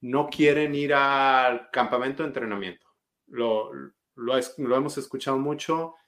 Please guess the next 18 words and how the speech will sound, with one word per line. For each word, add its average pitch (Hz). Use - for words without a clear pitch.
Si -
quieren 131
escucharlo 123
abiertamente, 127
lo 107
habla 117
Will 127
Compton. 127
Dice, 120
es 127
más, 135
de 123
hecho, 123
que 127
ya 123
recibió 127
una 131
llamada, 123